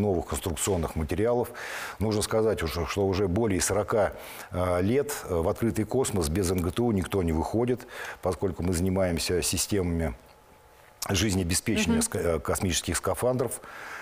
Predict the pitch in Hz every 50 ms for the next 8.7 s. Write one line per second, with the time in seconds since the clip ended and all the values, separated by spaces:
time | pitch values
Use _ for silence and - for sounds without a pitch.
0 | - - - - - - - - 90 87 - 101 87 98 98 95 87 - - 87
1 | 92 92 85 80 82 90 95 98 - 123 127 123 - 123 113 - - - 110 104
2 | 101 104 98 - 107 104 101 - - 98 95 95 92 92 92 95 92 87 - 90
3 | 104 104 92 - - 92 90 90 95 95 92 - 69 73 - - 85 80 80 78
4 | 82 87 82 101 104 95 95 101 85 92 87 90 90 87 - - 98 92 90 87
5 | 80 - - 78 78 76 - - - - - - - - - - 110 117 - 117
6 | 110 107 107 104 101 98 92 87 - - - - - 110 101 101 - - - 120
7 | 107 - - 110 110 104 98 95 - 90 - - 107 107 107 107 98 98 98 95
8 | 90 - 107 98 - - - 101 95 92 90 87 85